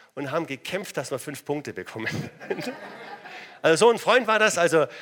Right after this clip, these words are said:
wir waren auf dem gleichen Level und, äh, haben das nicht so richtig im Griff gehabt. Und, äh, und wir haben viel geteilt und viel Freude auch gehabt. Und der ruft mich, äh, dann an,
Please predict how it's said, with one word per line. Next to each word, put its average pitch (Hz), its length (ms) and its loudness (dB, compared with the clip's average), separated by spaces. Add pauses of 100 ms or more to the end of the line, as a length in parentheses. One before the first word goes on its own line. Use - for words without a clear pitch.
(240)
wir 147 140 2
waren 170 160 6
auf 151 100 2
dem 147 80 -8
gleichen 170 340 0
Level 196 380 2
und, 151 320 -2
äh, 139 120 2
haben 185 140 0
das 165 220 0
nicht 185 160 -2
so 180 80 0
richtig 170 300 -2
im 151 100 -4
Griff 190 240 -2
gehabt. 175 400 2 (340)
Und, 156 360 2
äh, 143 160 4
und 160 100 2
wir 170 100 4
haben 196 140 4
viel 294 200 0
geteilt 202 480 0
und 165 120 -4
viel 196 220 -10
Freude 208 480 -2
auch 190 100 -4
gehabt. 190 320 -4
Und 170 140 -2
der 175 100 4
ruft 240 300 -6
mich, - 360 -4
äh, 160 120 -12
dann 160 240 -2
an, 247 340 -4